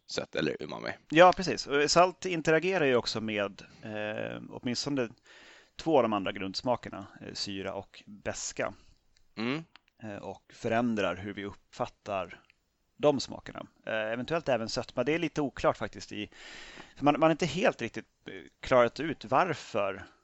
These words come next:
Speaker 2: varför salt påverkar andra grundsmaker. Eh, det är någonting att det liksom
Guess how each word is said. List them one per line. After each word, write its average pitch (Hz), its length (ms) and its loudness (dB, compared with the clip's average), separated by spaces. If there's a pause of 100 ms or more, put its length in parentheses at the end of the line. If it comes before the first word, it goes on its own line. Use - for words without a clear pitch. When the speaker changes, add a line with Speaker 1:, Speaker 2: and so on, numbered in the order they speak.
(300)
Speaker 2:
varför 123 380 2
salt 98 320 -6
påverkar 95 440 -8
andra 92 220 -8
grundsmaker. 95 560 -10 (720)
Eh, 101 340 -10 (560)
det 131 60 -6
är 123 40 -2
någonting 135 220 2
att 131 100 6
det 127 60 0
liksom 120 400 -2